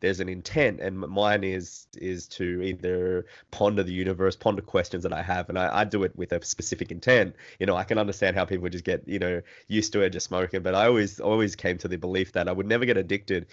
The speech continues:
if I had an intent behind any drug I took to expand my mind or to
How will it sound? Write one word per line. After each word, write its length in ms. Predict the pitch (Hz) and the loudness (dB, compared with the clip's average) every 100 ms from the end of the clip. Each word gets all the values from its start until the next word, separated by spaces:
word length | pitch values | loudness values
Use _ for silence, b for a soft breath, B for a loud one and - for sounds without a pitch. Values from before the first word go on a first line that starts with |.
| B B - | B B -2
if 240 | 95 - 92 | -2 -2 -2
I 80 | |
had 140 | 98 101 | 0 0
an 80 | 92 | -2
intent 420 | 90 - 101 - | -10 -2 -2 0
behind 260 | 90 92 | -6 -2
any 220 | 90 92 90 | 0 -2 -2
drug 320 | 92 95 87 | -4 -4 -4
I 80 | 80 | -6
took 320 | - 107 - | -2 -2 0
to 260 | 92 90 | -2 -2
expand 460 | 90 87 - 92 92 | -6 -10 -6 -2 -2
my 140 | 87 | -4
mind 560 | 90 113 120 120 120 95 | 2 4 6 6 4 0
or 300 | 90 92 90 B B | -4 -4 -6 B B
to 340 | - 101 90 | -4 -2 -2